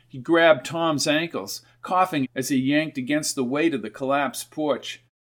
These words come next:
From his stomach, he was not getting the proper leverage, and as his clothes heated from the fire, he knew he would have to stand within the smoke and make one attempt to pull the firefighter out.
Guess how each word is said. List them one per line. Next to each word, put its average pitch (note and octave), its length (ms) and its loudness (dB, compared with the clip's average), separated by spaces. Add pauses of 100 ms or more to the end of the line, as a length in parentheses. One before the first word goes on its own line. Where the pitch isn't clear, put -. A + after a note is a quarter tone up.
(280)
From C#3+ 140 -2
his C3 180 -2
stomach, D3 400 0
he - 180 -6
was C3 160 0
not D#3 240 0
getting D#3+ 280 2
the A#2+ 60 -4
proper C3+ 380 4
leverage, A#2+ 720 -2
and C3+ 140 -4
as C#3+ 200 0
his C3 180 -4
clothes C#3+ 460 -2
heated D3 340 -2
from C3 140 -4
the A2+ 60 -4
fire, B2+ 540 -4 (240)
he D#3 140 -4
knew F3+ 160 2
he E3 100 10
would C3 160 2
have D3 220 2
to B2+ 100 -8
stand D#3+ 420 -4
within D3+ 280 -2
the C3+ 100 -2
smoke D#3 500 2
and B2+ 80 0
make B2+ 220 0
one D3 340 0
attempt E3+ 500 -4
to G#2 60 -18
pull D3+ 280 -6
the A#2+ 80 -6
firefighter B2+ 760 0
out. B2 280 2